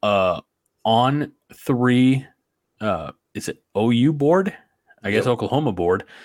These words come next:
Speaker 1: speculating that Grant Brix is a silent commit to Nebraska. And Grant Brix is a big boy with a big frame, but when you look at him, you know, some, some God-given ability, certainly.
Speaker 2: He's gonna
Speaker 1: He,
Speaker 2: need to hit the weight room a little
Speaker 1: he's
Speaker 2: bit.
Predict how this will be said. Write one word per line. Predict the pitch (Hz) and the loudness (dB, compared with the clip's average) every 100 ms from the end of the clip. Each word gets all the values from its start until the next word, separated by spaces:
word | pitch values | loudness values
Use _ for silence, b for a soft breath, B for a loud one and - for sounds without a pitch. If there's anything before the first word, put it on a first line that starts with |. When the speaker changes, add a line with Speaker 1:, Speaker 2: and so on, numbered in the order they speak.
| B | B
Speaker 1:
speculating | - - 113 - 110 110 113 | -16 -4 -4 -2 -2 0 -2
that | 101 80 | -4 -8
Grant | 92 107 135 - 95 | -6 -2 -4 -6 -6
Brix | 110 156 117 - - - _ _ - | 0 2 0 -6 -14 -14 _ _ -8
is | 104 | -6
a | 95 | -6
silent | - - 117 127 120 - | -6 -6 -4 -2 -4 -6
commit | 107 113 135 - - | -6 -4 -4 -8 -16
to | - 101 | -6 -6
Nebraska. | 101 104 139 151 - - - - _ _ _ _ _ _ _ _ - | -4 -4 -2 -2 -6 -8 -12 -14 _ _ _ _ _ _ _ _ -10
And | 107 98 | -8 -2
Grant | 113 104 | -2 0
Brix | 113 117 - - | 0 -2 -4 -8
is | 104 | -4
a | 95 90 - | -4 -6 -2
big | 123 104 | 0 0
boy | 87 58 - B B B B B | -2 -6 -14 B B B B B
with | 98 - | -6 -6
a | |
big | 95 123 117 | -2 0 0
frame, | - 110 107 104 - _ _ - | 0 0 0 -2 -6 _ _ 0
but | 123 - - _ _ _ | 0 0 -8 _ _ _
when | 104 101 | -6 -2
you | 101 | 0
look | 113 113 | 0 2
at | |
him, | 110 110 107 - _ _ _ | 0 0 -4 -10 _ _ _
you | 104 | -6
know, | 95 | -6
some, | - 95 82 | -6 -12 -12
some | - 85 | -12 -4
God-given | 107 127 123 127 120 | -2 0 0 -2 -2
ability, | 104 120 117 113 | 0 0 2 0
certainly. | 127 113 117 120 117 B | -2 -2 -2 -4 -4 B
Speaker 2:
He's | 123 123 | -8 -4
gonna | 127 120 | 0 0
Speaker 1:
He, | |
Speaker 2:
need | 120 | 0
to | 117 117 | -4 -8
hit | 110 | -8
the | 113 | -6
weight | 107 98 85 | -2 -4 -4
room | 90 87 | -10 -10
a | |
little | 87 85 | -10 -2
Speaker 1:
he's | 113 | 2
Speaker 2:
bit. | 110 | 2